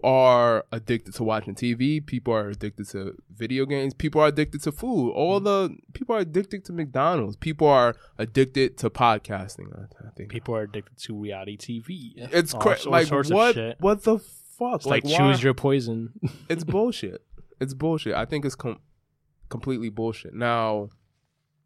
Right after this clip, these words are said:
Speaker 2: would cocaine affect the way you behave in everyday society? Yes, of course. Would
Speaker 1: Hmm.
Speaker 2: would you behave that way in T V by watching T V or playing video games?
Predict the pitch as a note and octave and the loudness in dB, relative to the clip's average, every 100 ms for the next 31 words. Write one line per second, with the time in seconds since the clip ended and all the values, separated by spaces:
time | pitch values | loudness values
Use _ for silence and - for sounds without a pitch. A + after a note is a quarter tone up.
0 | - _ _ _ _ C3 C#3 C#3+ C3 D#3+ | -20 _ _ _ _ 0 2 2 2 2
1 | D3 D#3 B2+ C#3 C3 B2 A#2+ A#2+ A#2 A#2 | 0 0 0 0 -2 0 2 0 0 -4
2 | A2+ G#2+ A2+ G2+ A2+ B2+ A#2 G#2 - - | -6 -6 -10 -6 -6 -6 -8 -10 -8 -6
3 | A2+ A2 A2 - - A2+ B2 C3+ D3 - | -4 -4 -4 -6 -6 -4 -4 -6 -10 -8
4 | A#2+ G2 - - - - A2 E2 - - | -6 -6 -10 -18 -14 -6 -6 -6 -12 -20
5 | - - - - B2 C3 C3+ B2 A#2+ B3+ | -20 -20 -20 -18 0 6 8 8 6 2
6 | A3 E3+ - _ _ - B2 A#2 C3 B2+ | 0 -4 -10 _ _ -4 -2 0 0 -2
7 | A#2+ - A#2+ A#2+ C3 B2+ A#2+ A#2 A#2 A2 | -6 -16 -8 -2 0 2 2 2 -2 -4
8 | - C3+ A#2 B2 C#3 E3 - G3+ - A2 | -6 -6 -4 -2 -2 -4 -10 -18 -10 0
9 | A2+ A2+ A#2+ A#2+ B2+ B2+ C3 C#3+ D3+ D3 | 2 4 2 0 -6 -6 -4 -2 -2 -2
10 | - A2+ A2 - B2+ C3 C#3+ D3 D3+ D3+ | 0 0 0 -4 -4 -2 -2 0 0 0
11 | D#3 D#3 D#3 | -2 -4 -8